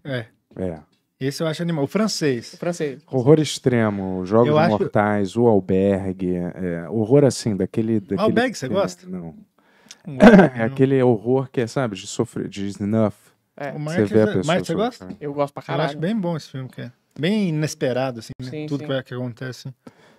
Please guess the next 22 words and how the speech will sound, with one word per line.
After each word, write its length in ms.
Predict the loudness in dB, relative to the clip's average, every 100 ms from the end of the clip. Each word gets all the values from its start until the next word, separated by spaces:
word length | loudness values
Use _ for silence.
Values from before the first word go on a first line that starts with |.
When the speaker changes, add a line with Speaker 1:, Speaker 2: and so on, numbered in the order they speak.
| _
Speaker 2:
Snuff. 680 | -10 -4 0 2 2 2 2
Eu, 240 | 4 4
cara, 280 | 4 2 2
depende 480 | 0 0 0 0 -2
do 100 | -8
filme. 300 | -6 -6 -6
Eu 40 |
fico 180 | -8 -4
meio 140 | 2
revoltado 600 | 4 6 4 4 -2 0
vendo 140 | -2 -4
esses 200 | -6 -12
filmes, 320 | -4 -2 -2
assim. 320 | -4 -4 -6 -8 _ _
Speaker 1:
Hum. 220 | -10 -10 -4
Speaker 2:
E 80 | -4
quando 220 | 0 2
os 120 | 0 -2
caras 440 | 0 2 2 -2 -6 -6
são 160 | -4
os 120 | -4
psicopatas, 960 | -6 -6 0 0 2 0 0 -4 -10 -12